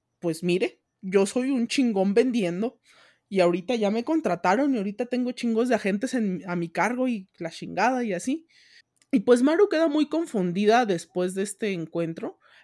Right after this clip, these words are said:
pero de lo que está segura es que chingue su madre su primo. <laughs>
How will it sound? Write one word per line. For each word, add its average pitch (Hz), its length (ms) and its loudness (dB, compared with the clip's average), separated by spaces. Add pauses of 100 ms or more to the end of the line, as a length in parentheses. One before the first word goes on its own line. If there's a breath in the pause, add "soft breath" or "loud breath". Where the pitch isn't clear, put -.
(140)
pero 190 240 4
de 202 100 4
lo 202 140 4
que 240 80 0
está 277 180 4
segura 381 380 6 (160)
es 214 200 0
que - 340 -6 (320)
chingue 285 320 6
su 269 120 4
madre 214 280 6
su - 180 -6
primo. 262 320 8
<laughs> - 240 -18